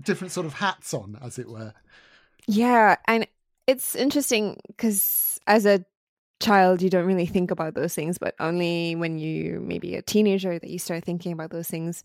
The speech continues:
Speaker 2: that sort of dynamic a bit more. So because it was from such a young age, I think that it just sort of carried through organically. <laughs> It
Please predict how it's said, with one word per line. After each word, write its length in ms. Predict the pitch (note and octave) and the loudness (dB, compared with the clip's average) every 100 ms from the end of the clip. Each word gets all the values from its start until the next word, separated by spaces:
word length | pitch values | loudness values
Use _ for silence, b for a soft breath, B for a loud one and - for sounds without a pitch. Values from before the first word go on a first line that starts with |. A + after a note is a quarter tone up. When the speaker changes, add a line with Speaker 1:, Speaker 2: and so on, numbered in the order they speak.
| B B B | B B B
Speaker 2:
that 180 | D#3+ E3 | -4 -4
sort 240 | - F#3+ | 0 2
of 140 | F3+ F3+ | 2 2
dynamic 580 | E3 E3 D#3+ F3 E3 F3 | -2 0 -2 -2 -4 -6
a 60 | |
bit 180 | E3 - | -6 -4
more. 380 | F3 F3 E3 E3 B B B | -2 -2 -4 -8 B B B
So 320 | - G3+ F3+ | 2 4 4
because 760 | E3+ G#3+ - F#3+ F#3+ G3 F3+ - | 4 2 2 4 6 6 2 -2
it 120 | F#3+ - | -4 -2
was 400 | F3+ F3 E3+ - | -4 -2 -2 -6
from 460 | - F3 E3+ E3+ F3 | -2 -2 0 -2 -4
such 260 | E3+ - | -6 -6
a 60 | E3 | -4
young 200 | E3 E3+ | -4 -2
age, 580 | F3 E3+ D#3+ D#3+ - - - | -2 0 -2 -4 -10 -10 -8
I 100 | E3+ | -6
think 300 | F3 F3+ F3+ | -2 -2 0
that 160 | F3 | -2
it 160 | E3+ - | -2 -4
just 200 | F3 - | -6 -6
sort 200 | F3+ E3+ | -4 -2
of 200 | E3+ - B B _ | -4 -6 B B _
carried 680 | - F3 E3 F3+ F3 F3 - | -14 -4 0 0 2 0 -2
through 840 | - F#3+ E3+ F3 F3 E3+ E3+ E3+ - B - | -12 -6 0 2 4 2 2 -2 -6 B 2
organically. 840 | G#3 F3 F3+ E3+ E3+ - D#3+ E3+ - | 4 4 2 2 0 -2 -2 -2 -2
<laughs> 60 | A#4+ - C5 G4 B B B B | 4 4 4 -2 B B B B
It 100 | - | -2